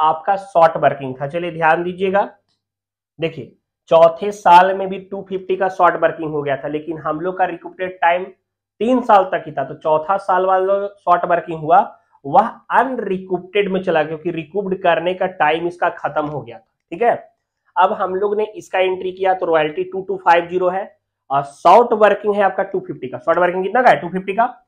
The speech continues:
अब entry हम लोग करेंगे यहाँ पे, तो royalty account debit, short working अकाउंट debit to landlord, royalty वाले में आपका two two five zero, two five zero short working और total landlord को टू फ़ाइव डबल ज़ीरो।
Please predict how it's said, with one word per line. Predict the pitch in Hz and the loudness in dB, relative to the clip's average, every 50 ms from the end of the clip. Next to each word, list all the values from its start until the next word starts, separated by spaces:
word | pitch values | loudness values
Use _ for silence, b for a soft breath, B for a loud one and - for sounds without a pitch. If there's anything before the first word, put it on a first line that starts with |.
| _ _ _ _ _ - | _ _ _ _ _ -2
अब | 156 160 160 - _ | -2 -2 -2 -6 _
entry | 160 160 160 156 190 190 | -10 -10 -10 -6 -6 -6
हम | 180 180 170 | -6 -6 -6
लोग | 160 156 143 | -6 -8 -6
करेंगे | - 147 135 127 123 120 | -4 -6 -6 -4 -8 -10
यहाँ | 120 120 117 | -12 -12 -16
पे, | - 110 | -16 -20
तो | 110 _ _ _ _ _ _ _ _ - 143 | -20 _ _ _ _ _ _ _ _ -10 -6
royalty | 143 147 151 147 147 156 151 - 196 202 | 0 2 4 4 4 2 -4 -4 -2 -2
account | 190 - 196 190 190 185 - | -2 0 0 0 0 0 -2
debit, | 180 175 185 208 - - - _ _ _ _ _ _ _ _ _ | -2 -2 -2 -2 -4 -6 -16 _ _ _ _ _ _ _ _ _
short | 165 165 185 - - | 4 4 4 4 2
working | 180 180 180 175 175 196 190 185 | 2 2 2 2 2 -4 -4 0
अकाउंट | 185 185 175 | 0 0 0
debit | 180 180 185 185 | 0 -2 -2 -2
to | 185 170 | -2 0
landlord, | 165 160 160 165 180 196 214 - _ _ - | 0 0 0 0 -4 -6 -8 -10 _ _ -2
royalty | 156 156 151 151 151 - 190 190 | 0 0 0 0 -2 -8 -12 -2
वाले | 185 175 170 170 175 | 2 2 2 2 -2
में | 175 185 180 | -4 -4 -4
आपका | 160 151 - - 175 | -4 -6 -6 -8 -10
two | - - 170 | -8 -8 -10
two | 156 - 175 170 | -10 -10 -14 -4
five | - 170 170 170 156 | -2 -2 -2 -2 -4
zero, | 165 175 190 220 254 254 _ _ _ _ _ _ _ _ _ _ | -8 -8 -10 -10 -10 -14 _ _ _ _ _ _ _ _ _ _
two | 156 160 160 | -10 -10 -10
five | - 190 185 185 _ - 156 156 156 156 | -12 -16 -18 -18 _ -6 -6 -4 -4 -6
zero | 160 170 190 214 | -8 -8 -8 -8
short | 214 - 165 151 156 | -6 -4 -4 -4 -2
working | 160 160 165 196 196 190 | -4 -6 -6 -8 -10 -8
और | 156 151 151 | -8 -8 -6
total | 160 151 - 170 | -8 -8 -8 -6
landlord | 165 160 156 160 165 165 160 | -4 -4 -4 -4 -6 -8 -8
को | 180 | -12
टू | - 175 156 | -12 -12 -12
फ़ाइव | 151 - 156 151 151 | -4 -4 -4 -4 -4
डबल | 151 135 131 120 | -6 -8 -8 -10
ज़ीरो। | 117 117 110 - | -12 -16 -20 -20